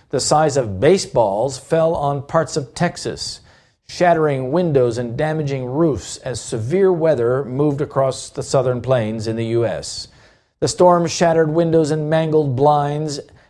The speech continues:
as the gigantic hailstones crashed through homes and into living rooms and kitchens.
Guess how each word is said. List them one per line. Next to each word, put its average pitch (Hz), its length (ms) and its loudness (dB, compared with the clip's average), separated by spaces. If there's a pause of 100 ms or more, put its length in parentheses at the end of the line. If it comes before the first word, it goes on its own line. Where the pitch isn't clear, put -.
as 139 260 0
the 139 100 2
gigantic 147 760 0
hailstones 135 880 0
crashed 151 500 -2
through 143 340 -4
homes 143 500 0 (260)
and 151 160 0
into 143 220 4
living 143 320 4
rooms 131 320 -2
and 123 160 -4
kitchens. - 680 -6